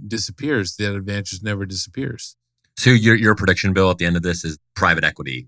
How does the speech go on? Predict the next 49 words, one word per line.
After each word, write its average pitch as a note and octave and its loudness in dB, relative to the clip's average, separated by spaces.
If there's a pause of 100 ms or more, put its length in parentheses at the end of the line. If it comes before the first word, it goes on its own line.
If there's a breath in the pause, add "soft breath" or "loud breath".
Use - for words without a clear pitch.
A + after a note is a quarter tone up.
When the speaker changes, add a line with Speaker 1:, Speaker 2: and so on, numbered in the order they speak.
Speaker 2:
will D2+ -14
beat C2+ -10
Washington. B1+ -12
Speaker 1:
Well, B2+ 4
a-, B2 -2
as A#2+ 2
usual, C3 4
private A2 0
equity G#2+ 0
beats G2 -6
Washington. G2+ 0
I G2+ 0
did C#3+ 0
hear C#3 6
one B2 4
little A2 0
twist - -2
today, G#2+ 2
which G2 -2
I G2+ 0
haven't G2+ -4
been G2 -6 (100)
able F#2 -12
to G#2+ -6
verify, G#2 2
but G2+ -4
if F#2+ -8
it's F#2+ -12
true, A2+ 2 (600)
could G2+ -8
sort A2+ -2
of G#2 0
make G#2+ 0
the G#2 -2
whole G#2 0
thing G#2 -4
moot. A#2 2
And, G#2+ -4
and A2 -4
that A2 0
is G#2 -2
that G#2 0 (360)
I G#2+ -6
think A2+ -4 (240)
what A2 0
I G#2+ 2
heard A#2 2
was G2+ 0
that G2+ 0